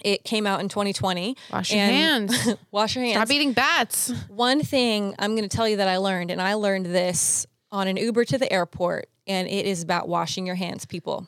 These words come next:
Speaker 1: This is
Speaker 2: You've told me about
Speaker 1: this is
Speaker 2: this.
Speaker 1: important. If you get nothing from this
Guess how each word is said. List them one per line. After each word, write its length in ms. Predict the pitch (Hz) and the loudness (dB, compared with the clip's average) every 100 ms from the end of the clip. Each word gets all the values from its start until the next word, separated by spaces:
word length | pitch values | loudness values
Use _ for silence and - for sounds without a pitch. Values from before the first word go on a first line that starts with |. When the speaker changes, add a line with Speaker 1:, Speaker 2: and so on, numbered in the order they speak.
| - | -6
Speaker 1:
This 200 | 208 - | -4 2
is 320 | 208 196 165 - | 2 2 -2 -8
Speaker 2:
You've 180 | 220 202 | -6 -4
told 220 | 214 202 | -4 -4
me 60 | 196 | 2
about 100 | 226 | 2
Speaker 1:
this 100 | 233 | 4
is 140 | 226 | 2
Speaker 2:
this. 40 | |
Speaker 1:
important. 840 | 220 202 - 254 240 277 269 269 - | 0 -2 4 4 4 2 2 -2 -2
If 180 | 214 - | -2 -2
you 60 | |
get 200 | 220 214 202 | 0 2 2
nothing 360 | 208 208 240 | 0 0 -2
from 300 | 226 220 214 | 0 0 2
this 420 | 202 196 - - | 0 0 0 -2